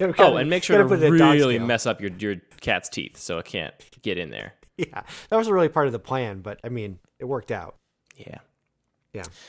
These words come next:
Speaker 2: Matt, I have half a mind just to talk about Pocket Casts tonight. That wasn't the plan.
Speaker 1: Oh, hey, look, I told you about a thing that I liked, and you really liked it.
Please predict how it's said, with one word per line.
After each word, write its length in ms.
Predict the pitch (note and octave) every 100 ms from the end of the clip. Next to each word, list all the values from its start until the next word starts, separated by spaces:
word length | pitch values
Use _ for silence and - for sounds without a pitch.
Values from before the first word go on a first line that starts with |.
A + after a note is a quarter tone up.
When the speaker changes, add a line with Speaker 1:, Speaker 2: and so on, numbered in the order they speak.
| -
Speaker 2:
Matt, 160 | F#3+ G3
I 80 |
have 100 | A#3
half 220 | B3 A3 F#3+
a 40 |
mind 260 | D#3+ D#3+ C#3+
just 80 | -
to 60 |
talk 180 | - D#3
about 220 | C#3 G#2+
Pocket 300 | - D3 A#2
Casts 280 | - F#2 -
tonight. 300 | G#2+ E2+ B1+ - _ -
That 100 | F3+
wasn't 260 | G#3+ F3+
the 60 | C#3
plan. 300 | E3+ D3+ A2
Speaker 1:
Oh, 240 | E4 D#3 - _
hey, 360 | D#4+ D4 A#2 - -
look, 200 | C4+ -
I 120 | F3+
told 240 | A3 G#3+
you 80 | G3+
about 160 | G3 F3+
a 40 |
thing 220 | A3+ A#3+
that 80 | G3
I 80 | C3+
liked, 300 | B2 B2+ B2+
and 100 | D3
you 80 | E3+
really 200 | E3 D#3+
liked 280 | F#3 G#3 G#2
it. 140 | E2